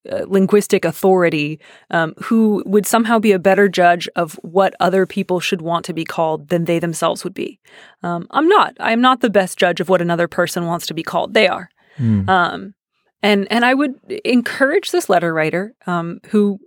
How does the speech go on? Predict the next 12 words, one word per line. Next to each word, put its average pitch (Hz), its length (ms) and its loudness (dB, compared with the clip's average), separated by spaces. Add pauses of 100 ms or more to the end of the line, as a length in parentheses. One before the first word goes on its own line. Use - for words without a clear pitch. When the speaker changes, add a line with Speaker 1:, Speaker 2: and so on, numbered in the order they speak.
(140)
Speaker 1:
it - 320 -6
seems 262 320 2
like 247 180 0 (120)
perhaps 240 580 -2
on 240 180 2
some 214 220 0
level 185 400 0 (320)
would 196 260 2
like 202 380 2
to 214 220 0
know 202 160 2
more, 170 360 -4